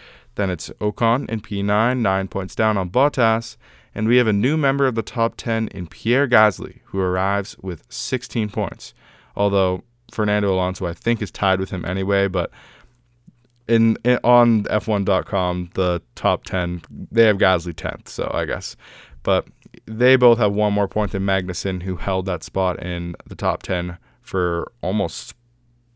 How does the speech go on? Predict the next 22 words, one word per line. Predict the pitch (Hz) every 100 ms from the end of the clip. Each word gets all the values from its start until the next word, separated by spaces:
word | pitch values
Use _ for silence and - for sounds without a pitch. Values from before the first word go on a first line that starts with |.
| _ - -
for | -
quite | - 143 143
a |
few | - 123
<laughs> | 123 110
races | 117 98 -
now. | 85 76 - - - - - - -
Um, | 95 92 90 90 90 - _ _ _ _ _ - -
in | 131
the | 147
constructors, | 135 104 120 120 98 90 - - - - - - - _ _
Red | - 143 160
Bull | 117 92 85 -
now | 113 117
holds | 101 113 107 -
a | 104 101
massive | 98 107 123 127 110 92 87 - -
eighty | 113 110
point | 101 107 104 90
lead | 104 110
over | 98 98
Ferrari, | 95 101 104 113 117 120